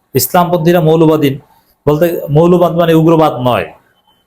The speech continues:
তাতে মৌলবাদী এটা একটা ট্যাগ,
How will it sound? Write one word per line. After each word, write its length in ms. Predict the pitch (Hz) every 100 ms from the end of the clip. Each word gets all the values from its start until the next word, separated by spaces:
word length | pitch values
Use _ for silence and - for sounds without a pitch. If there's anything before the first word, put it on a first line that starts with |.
| _ _ _ _
তাতে 200 | 135 156
মৌলবাদী 540 | 151 165 175 185 185 170
এটা 200 | 180 175
একটা 440 | 175 160 143 - - _
ট্যাগ, 220 | - 156